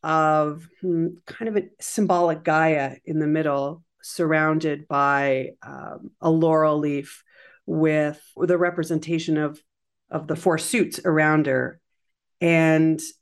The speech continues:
it's actually considered by many to be the best card in the deck. It means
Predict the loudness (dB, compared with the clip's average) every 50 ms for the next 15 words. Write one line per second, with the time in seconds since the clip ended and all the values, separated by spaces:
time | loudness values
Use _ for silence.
0 | -10 -4 -4 -4 -2 -2 0 -2 -2 -2 -4 -8 -8 -8 -6 -4 -2 -2 -2 -2
1 | -2 0 0 2 0 0 -2 -4 -2 -2 -2 0 0 0 0 0 0 -2 -4 -6
2 | -8 -12 -12 -8 -6 -6 -6 -4 -2 0 0 0 -2 -4 -6 -2 -2 0 0 0
3 | -2 -4 -4 -4 -6 -6 -8 -12 -20 -20 _ _ _ _ _ _ _ _ _ _
4 | _ _ _ _ _ _ _ _ _ _ _ _ _ 0 0 0 2 2 2 2
5 | 2 2 0 -2 -2 -2